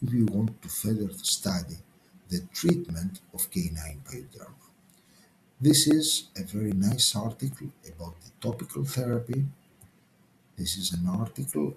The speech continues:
about the systemic antimicrobials, and this is an article with guidelines for the diagnosis and treatment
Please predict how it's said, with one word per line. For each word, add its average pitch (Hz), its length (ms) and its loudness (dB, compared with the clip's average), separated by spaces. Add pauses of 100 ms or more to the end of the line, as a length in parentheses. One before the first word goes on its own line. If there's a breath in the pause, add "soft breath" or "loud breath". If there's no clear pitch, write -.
about - 440 -18
the - 120 -14
systemic 139 800 2 (140)
antimicrobials, 95 1500 -2 (720)
and 101 240 2
this 127 300 4
is 95 480 0 (380)
an 107 220 -2
article 120 520 -2 (100)
with 85 220 -4
guidelines - 960 0
for 92 300 -6
the 90 60 -4
diagnosis 90 1160 2 (240)
and 185 380 -2 (460)
treatment - 680 4